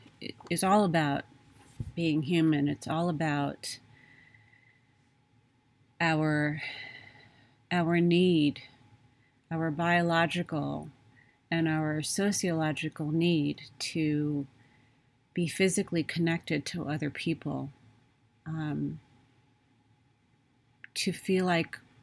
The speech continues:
we can touch somebody's shoulder as a sign of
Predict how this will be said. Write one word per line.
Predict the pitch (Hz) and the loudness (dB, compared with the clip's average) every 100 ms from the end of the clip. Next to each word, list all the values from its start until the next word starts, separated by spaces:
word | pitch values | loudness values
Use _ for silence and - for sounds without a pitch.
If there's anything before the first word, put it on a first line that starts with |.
| _ _ _ _ _ _ _ _ - | _ _ _ _ _ _ _ _ -6
we | 156 | -4
can | 170 190 | 0 -2
touch | 180 180 - | 0 -4 -2
somebody's | 180 170 160 156 | -2 0 0 0
shoulder | - 180 170 160 147 | 0 0 0 -2 -2
as | 143 139 | -4 -6
a | 156 | -6
sign | - 160 151 151 147 - | -4 -2 0 0 0 -2
of | 156 147 147 147 - | -4 -2 -4 -6 -10